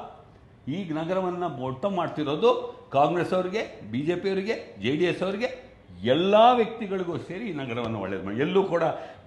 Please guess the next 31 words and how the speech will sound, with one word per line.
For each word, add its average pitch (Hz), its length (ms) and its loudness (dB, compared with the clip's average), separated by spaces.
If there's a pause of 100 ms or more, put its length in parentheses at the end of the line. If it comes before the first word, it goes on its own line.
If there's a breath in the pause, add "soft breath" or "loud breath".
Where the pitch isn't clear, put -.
(120)
ಡಿ 147 100 -4
ಕೆ 151 140 -2
ಶಿವಕುಮಾರ್ 143 340 -2
ಅವರು 123 100 2
ಹೇಳಿದ್ದಾರೆ, 131 400 -2
"ಇದು 127 240 -4
ಬರೀ 143 180 2
ಕಾಂಗ್ರೆಸ್ 175 560 -2
ಕಾರಿಡಾರ್ 147 460 2
ಮಾಡ್ತಾ 131 320 0
ಇದ್ದೀನಿ, 139 300 -4
ಕಾಂಗ್ರೆಸ್ 170 440 -4
ಟನಲ್ 160 380 -2
ಮಾಡ್ತಾ 143 280 -2
ಇದ್ದೀನಿ" 127 300 -4
ಅಂತ 117 100 -8
ಹೇಳಿದಾರಾ? 151 680 -2 (440)
ಇಲ್ಲ. 131 440 -2
ಅದನ್ನು 120 420 -4
ಅರ್ಥ 127 340 -4
ಮಾಡ್ಕೊಳ್ಳೋದು 156 500 -2
ಈ 123 60 -4
ಮೂರ್ಖತನದ 151 680 -4
ಪರಮಾವಧಿಯಲ್ಲಿ, 143 1300 -2 (580 loud breath)
ಆ, 113 240 6
ಮತ್ತು 123 240 -2
ಆ 110 100 6
ವ್ಯಾಧಿಯಲ್ಲಿ 139 880 2 (240)
ನೀವು 113 240 -2
ಬಳಲ್ತಾ 120 460 -2
ಇದ್ರೆ 131 500 -4